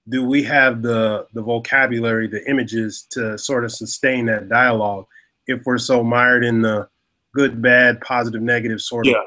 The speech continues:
Speaker 1: sort of space, which I think in some ways is a function of, just in terms of Hollywood, not necessarily independent cinema,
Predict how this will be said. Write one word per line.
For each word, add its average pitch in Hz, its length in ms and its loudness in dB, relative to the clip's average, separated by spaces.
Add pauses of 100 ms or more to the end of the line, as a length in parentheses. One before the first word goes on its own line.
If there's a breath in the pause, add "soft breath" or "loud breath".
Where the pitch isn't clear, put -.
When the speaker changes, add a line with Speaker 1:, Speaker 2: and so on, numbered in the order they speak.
(160)
Speaker 1:
sort 117 240 -4
of 95 100 -10
space, 135 600 0 (420)
which 143 240 2
I 135 100 4
think 151 360 2 (600)
in 135 120 -2
some 180 280 4
ways 139 240 4
is 120 140 -2
a 120 80 -4
function 135 560 -2
of, 120 500 -2 (600)
just 151 180 0
in 135 80 -4
terms 135 280 2
of 107 100 -8
Hollywood, 117 560 2
not 120 160 0
necessarily 120 520 -2
independent 113 480 -6
cinema, 110 500 -2